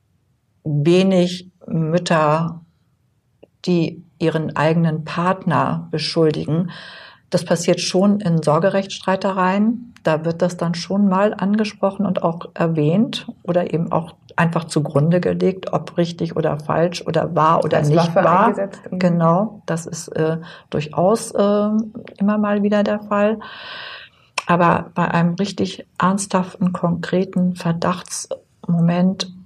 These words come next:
Speaker 1: ist es eine sehr schwierige Situation. Ich habe mal eine Mutter,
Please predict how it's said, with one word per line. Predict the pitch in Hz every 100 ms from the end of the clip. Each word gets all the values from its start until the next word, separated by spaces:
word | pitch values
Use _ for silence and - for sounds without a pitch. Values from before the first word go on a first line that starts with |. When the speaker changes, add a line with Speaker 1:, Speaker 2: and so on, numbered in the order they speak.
| _
Speaker 1:
ist | 175 - 185
es | 180
eine | - 165 165
sehr | 165 165 165
schwierige | - 151 156 151 151
Situation. | - - 156 151 - - 156
Ich | 180
habe | 190 202
mal | 196 180 - _ _
eine | - 185 196
Mutter, | 190 196 202 190 190 196